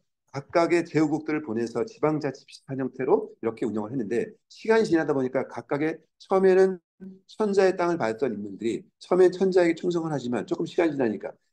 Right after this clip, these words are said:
마치 이것이 자기, 원래 자기 땅인 것처럼 생각을 하는 거죠. 그래서 뭘 하게 됩니까? 반항을 하고 자기 땅에 행사를 하게 됩니다. 이거 막는 거죠. 그래서 봉건제를 구 년제로 중앙 집권 시스템으로 만드는 겁니다.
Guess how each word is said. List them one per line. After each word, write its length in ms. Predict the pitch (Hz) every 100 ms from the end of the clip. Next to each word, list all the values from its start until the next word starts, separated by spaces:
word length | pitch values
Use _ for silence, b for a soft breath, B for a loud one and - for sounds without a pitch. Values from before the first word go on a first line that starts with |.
| _
마치 320 | 110 - -
이것이 200 | 180 175
자기, 200 | - 127
원래 180 | 135 127
자기 280 | 139 107 131
땅인 160 | 156
것처럼 220 | 156 147 131
생각을 240 | 139 131
하는 120 | 156
거죠. 240 | 143 - - _ _ _ _ -
그래서 160 | 143
뭘 140 | 120 131
하게 120 | 127
됩니까? 440 | 110 113 180 220 - _ _ -
반항을 340 | 113 127 113
하고 140 | 98
자기 200 | 95 117
땅에 180 | 123 123
행사를 240 | 165 185 160
하게 100 | 117 - _ -
됩니다. 200 | 147 _ _ -
이거 180 | 170
막는 340 | 165 104 117 110
거죠. 380 | 90 135 143 - _ _
그래서 380 | - 120 139 202
봉건제를 540 | 196 117 120 110 151 -
구 120 | 135
년제로 440 | 160 139 104 90 b b b -
중앙 340 | 147 185 202
집권 300 | 175 - 170
시스템으로 440 | 170 151 160 151
만드는 340 | 127 - - -
겁니다. 380 | _ _ _